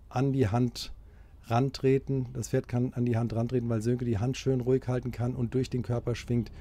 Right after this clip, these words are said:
Ich glaube, ähm,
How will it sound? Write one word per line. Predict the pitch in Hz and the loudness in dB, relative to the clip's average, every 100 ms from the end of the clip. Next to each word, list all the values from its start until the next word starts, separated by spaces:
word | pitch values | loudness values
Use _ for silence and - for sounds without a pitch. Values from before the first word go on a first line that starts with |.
| - - - - | -16 -16 -16 -14
Ich | - | -2
glaube, | 117 113 120 120 104 - - - - - - - - - - - - | 2 4 6 4 2 -6 -20 -20 -20 -20 -20 -20 -20 -20 -20 -16 -2
ähm, | 113 110 107 107 107 | 2 6 6 6 2